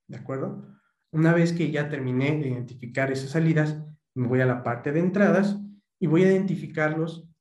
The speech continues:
en dos grupos. Una es las entradas que determinan la salida, ¿m? Es decir, aquellas entradas que van a ser indispensables para que yo pueda dar mi resultado, ¿de acuerdo? ¿Como qué? Como líquidos y equipo de limpieza, ¿no? Sin eso yo no puedo hacer limpieza de la habitación,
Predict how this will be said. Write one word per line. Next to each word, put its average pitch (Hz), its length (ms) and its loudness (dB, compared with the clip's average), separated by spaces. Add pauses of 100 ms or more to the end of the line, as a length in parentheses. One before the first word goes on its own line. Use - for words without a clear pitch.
en 127 380 0
dos 139 420 -4
grupos. - 420 0 (520)
Una 240 560 0 (320)
es 160 360 -2
las 147 160 -10
entradas 160 380 0
que 147 100 -2
determinan 147 680 2
la 131 100 2
salida, 143 500 -2 (360)
¿m? 156 240 -6
Es 143 120 -8
decir, 151 680 -2
aquellas 170 320 2
entradas 160 680 0 (320)
que 147 100 -6
van 156 140 0
a 165 60 2
ser 165 160 -2
indispensables 151 760 -2
para 127 200 -6
que 131 100 -8
yo 135 140 -6
pueda 139 180 -2
dar 135 160 0
mi 135 120 -4
resultado, 120 800 -4 (220)
¿de 123 80 -12
acuerdo? 160 360 0
¿Como 127 300 -2
qué? 202 180 -2
Como 135 260 -4
líquidos 196 500 0
y - 40 -10
equipo 143 280 -10
de 127 80 -2
limpieza, 131 500 -4
¿no? - 140 -8
Sin 127 180 -8
eso 131 200 -4
yo 131 120 -4
no 127 160 -4
puedo 120 140 -6
hacer 127 220 -8
limpieza 117 380 -8
de 127 60 -4
la 131 80 -2
habitación, 156 640 -4